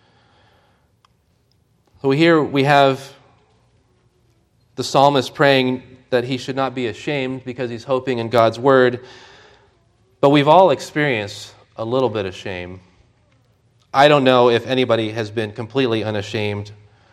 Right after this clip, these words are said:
You know, that little feeling of discomfort with God's word. Wh-, why is it? Why do we have such a, a, for instance, a knee-jerk reaction when, like, the law comes up,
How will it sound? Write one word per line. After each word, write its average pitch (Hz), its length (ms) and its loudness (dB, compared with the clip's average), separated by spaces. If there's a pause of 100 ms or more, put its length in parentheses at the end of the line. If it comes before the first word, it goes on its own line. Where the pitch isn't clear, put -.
(320)
You 131 140 -8
know, 127 60 -4
that 135 180 0
little 135 220 0
feeling 131 500 -4
of 113 180 -6 (380)
discomfort 143 640 2
with 117 200 0
God's 120 320 4
word. 113 420 2 (600)
Wh-, 160 180 2
why 240 200 6
is 254 180 2
it? 127 80 -2
Why 156 160 6
do 277 60 0
we 254 120 0
have 175 340 2
such 156 240 -6
a, 120 280 -6
a, 104 400 -8
for - 140 -6
instance, 147 300 -8
a 127 60 -6
knee-jerk 135 440 -6
reaction 113 560 -2
when, 104 200 -10
like, 104 260 -6
the 107 80 -10
law 104 320 0
comes 101 320 -14
up, 85 220 -12